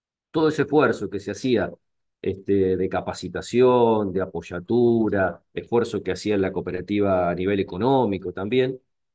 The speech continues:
eh, n-, no terminaba dando sus frutos, diríamos, ¿no? Eh, entonces cambiamos y, y fuimos por nuevos objetivos, ¿no? A partir de dos mil diecisiete hasta ahora, el objetivo es propiciar la constitución de cooperativas escolares,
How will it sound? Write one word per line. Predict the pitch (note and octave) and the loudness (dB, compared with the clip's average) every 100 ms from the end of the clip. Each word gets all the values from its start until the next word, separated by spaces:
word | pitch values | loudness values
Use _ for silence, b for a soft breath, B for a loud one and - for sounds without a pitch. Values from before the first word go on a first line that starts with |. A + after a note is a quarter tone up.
| _ _ | _ _
eh, | A2 G#2 G2 F#2 | 0 2 2 -2
n-, | - B2 - | -4 -8 -10
no | - - D3 | -12 -2 0
terminaba | D3+ C#3 C3 C#3 C#3 C3 | 2 0 2 2 2 2
dando | C3 B2+ A#2 G#2+ G2+ | 0 0 -2 -2 -4
sus | - F#2+ | -10 -8
frutos, | A#2 G2+ F2 | -4 -2 -4
diríamos, | D#2+ E2 E2 D2+ | -6 -6 -6 -6
¿no? | G2 C3 _ _ _ _ _ _ _ _ _ _ | -10 -10 _ _ _ _ _ _ _ _ _ _
Eh, | - - _ _ _ | -16 -16 _ _ _
entonces | A2+ A#2 D3+ D#3+ D#3+ - _ _ - | -4 2 2 2 -2 -4 _ _ -2
cambiamos | B2 C3+ D#3 F#3+ D3+ C3+ C#3 - - | 2 4 4 6 6 4 0 -4 -8
y, | A2 A2+ A2+ A2+ A2+ | -2 -2 -2 -2 -2
y | - | -4
fuimos | - D#3 D3 | -2 0 2
por | - A#2+ | 2 2
nuevos | C3+ A#2+ | 2 2
objetivos, | A#2+ - G#2+ F2+ E2 D#2+ - | 0 0 -6 -6 -10 -10 -2
¿no? | C3+ | 0
A | C3 | 0
partir | F#2 - D3+ | 0 0 4
de | C3+ | 4
dos | |
mil | B2 A2 | 2 -2
diecisiete | A2 D3 D3 C#3 G2 - | -6 -2 -2 -2 -4 -6
hasta | F2+ F2 A2+ | -10 -4 2
ahora, | B2 D#3+ E3+ E3+ - _ _ _ _ - | 4 4 2 -2 -8 _ _ _ _ -2
el | B2 | 0
objetivo | B2 - B2+ D#3+ F3 - - - | 0 -2 -2 2 2 2 -4 -4
es | A#2+ - - _ _ | -4 -4 -12 _ _
propiciar | - B2 C3 B2+ D3+ | -2 -2 0 2 4
la | A2+ F#2+ | 4 2
constitución | F#2+ G#2 A2+ D3 D3 | -2 -4 -4 0 0
de | C3 | 2
cooperativas | G#2+ G#2+ G#2 C3 C#3 | 0 0 -2 0 -2
escolares, | A#2+ A2+ B2+ D3 D3+ D#3 - | -2 -2 0 2 0 -6 -12